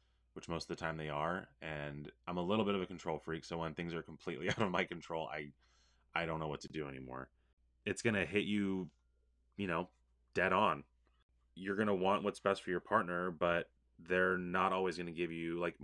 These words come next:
like Jackie said, like, they're not always gonna give you the full truth. They're not always gonna give you rational thinking. So when you try to give them, you know, suggestions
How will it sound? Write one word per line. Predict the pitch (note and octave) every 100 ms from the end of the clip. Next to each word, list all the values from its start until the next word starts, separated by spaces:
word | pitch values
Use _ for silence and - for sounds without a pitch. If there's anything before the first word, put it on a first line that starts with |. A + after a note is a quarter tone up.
| -
like | F2+ - - _
Jackie | - F2 -
said, | E2+ G2 D#2+
like, | D#2
they're | F2
not | F2 F2+
always | F2+ E2
gonna | E2
give | D#2 F2+
you | F2 E2 D#2+
the | F2
full | - E2 D2+
truth. | G2+ E2+
They're | E2
not | E2+ E2+
always | E2 D#2+ - _ _ _ _
gonna | G#2+ G2
give | F#2 G2+
you | F#2
rational | E2+ F2 - F2+ D#2
thinking. | - F2+ D#2 D2
So | F2
when | E2
you | F2+
try | F2+ F2+
to | E2+
give | D2+ E2+
them, | E2 D#2+ D2+ _ _ _ _ _ _ _ -
you | F2
know, | E2 D2+ D#2 -
suggestions | - D2+ F#2 F#2 - F2+ D2+ D#2 D#2+ -